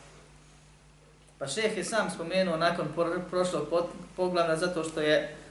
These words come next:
on na stavu da se hadis odnosi da nije dozvoljeno čovjeku da traži od čovjeka nešto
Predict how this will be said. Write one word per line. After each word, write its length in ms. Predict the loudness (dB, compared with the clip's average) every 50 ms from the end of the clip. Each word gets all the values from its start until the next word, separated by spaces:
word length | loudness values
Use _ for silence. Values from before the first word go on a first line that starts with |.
| -8 -4
on 160 | -2 0 0
na 100 | 0 -2
stavu 360 | -2 0 2 4 4 4 6 6
da 240 | 6 6 6 6
se 180 | 4 0 -2 2
hadis 360 | 2 4 4 2 2 0 0
odnosi 480 | -2 -2 -2 -2 -4 -4 -4 -4 -4 -4 -6 -12 -16 -10 -4
da 140 | 0 0 0
nije 300 | 2 2 2 2 4 4
dozvoljeno 580 | 4 2 2 2 0 -2 0 0 0 -2 0 2
čovjeku 460 | 4 4 4 4 4 2 2 2 2
da 160 | 2 2 2
traži 400 | 4 6 6 6 6 6 4 0
od 160 | 0 0 2
čovjeka 420 | 2 2 4 4 2 0 0 0 0
nešto 580 | 0 0 0 -2 0 0 0 0 0 -4 -8